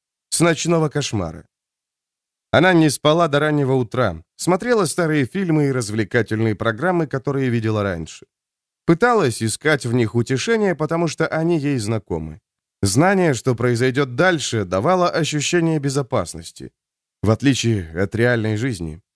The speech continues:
Она старалась не спать так долго, как способен выдержать организм. А когда больше не могла бодрствовать ни минуты, к ней сейчас же являлись сны, как будто они её караулили,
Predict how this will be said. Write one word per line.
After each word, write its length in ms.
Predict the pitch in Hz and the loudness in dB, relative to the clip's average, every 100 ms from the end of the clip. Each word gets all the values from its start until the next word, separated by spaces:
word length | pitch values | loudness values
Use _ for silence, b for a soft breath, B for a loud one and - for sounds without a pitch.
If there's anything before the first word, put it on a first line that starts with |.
| _ _ _ - | _ _ _ 0
Она 200 | 143 170 | 2 4
старалась 560 | - 170 170 165 135 139 | 2 2 2 2 0 0
не 160 | 147 | 0
спать 540 | 131 - 175 165 - - | 0 -2 0 0 -2 -2
так 220 | 151 117 | -2 0
долго, 340 | 147 151 127 | 0 0 0
как 200 | 110 117 | -2 -4
способен 580 | - - 104 139 120 110 | -4 -4 -2 -2 0 0
выдержать 540 | 98 107 101 92 98 - | -2 -2 -4 -4 -8 -6
организм. 680 | 95 90 92 87 80 76 - _ _ _ - | -6 -4 -4 -4 -6 -10 -14 _ _ _ 0
А 100 | 113 | 2
когда 260 | 160 170 220 | 2 2 4
больше 320 | 226 196 196 | 2 2 2
не 120 | 190 | 2
могла 340 | 185 156 185 | 2 2 2
бодрствовать 720 | 170 190 165 139 - 151 147 143 | 4 2 0 -4 -2 0 0 0
ни 160 | 156 | 0
минуты, 540 | 156 160 202 - 101 - _ _ - | 2 0 -2 -2 -6 -6 _ _ -4
к 60 | |
ней 220 | 113 151 | 2 2
сейчас 480 | 123 135 113 180 175 | 2 0 -2 -2 -2
же 140 | 123 135 | 0 0
являлись 560 | 127 127 151 131 107 | 0 0 0 -2 -4
сны, 340 | - 147 175 151 | -4 0 0 0
как 220 | 127 101 | -4 -4
будто 400 | 143 127 131 127 | -4 -2 -2 0
они 240 | 135 131 | 0 0
её 180 | 120 123 | 0 -2
караулили, 760 | - 117 120 107 92 78 82 | -2 -4 -2 -4 -4 -6 -8